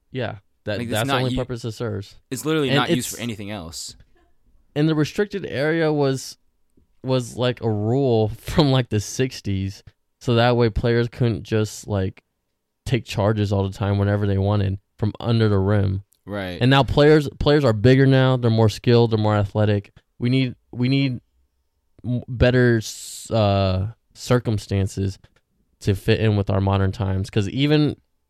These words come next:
Speaker 1: even in the sixties, Wilt Chamberlain was able to get the paint expanded 'cause he was just such a large athletic freak.
Speaker 2: Yeah, that, that
Speaker 1: And
Speaker 2: that's
Speaker 1: with
Speaker 2: something that needs to be happening. I think, I think that will. I,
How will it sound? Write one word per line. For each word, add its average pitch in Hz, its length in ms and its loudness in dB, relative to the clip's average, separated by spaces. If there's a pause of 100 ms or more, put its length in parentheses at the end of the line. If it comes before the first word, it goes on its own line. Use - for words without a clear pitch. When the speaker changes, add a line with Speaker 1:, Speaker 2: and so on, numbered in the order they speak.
(160)
Speaker 1:
even 143 280 0
in 131 120 2
the 120 80 2
sixties, 107 580 -4
Wilt 123 220 2
Chamberlain 131 320 2
was 113 140 2
able 120 240 0
to 117 120 -8
get 110 220 -2
the 98 80 -2
paint 120 480 0
expanded 104 640 -4
'cause 101 180 -4
he 127 100 -2
was 117 100 -2
just 117 220 -2
such 120 240 -6
a 101 220 -2 (260)
large 110 320 4
athletic 101 440 -2
freak. - 540 -8 (1120)
Speaker 2:
Yeah, 98 160 -12
that, 113 200 -10
that 117 100 -2
Speaker 1:
And 107 180 0
Speaker 2:
that's 139 80 -2
Speaker 1:
with 143 60 -2
Speaker 2:
something 165 220 -8
that 123 80 -6
needs 113 180 -10
to 107 80 -12
be 98 80 -12
happening. 101 240 -10
I 120 60 -8
think, 156 280 -14
I 120 120 -6
think 139 260 -12
that 95 180 -10
will. 85 420 -14
I, 87 120 -14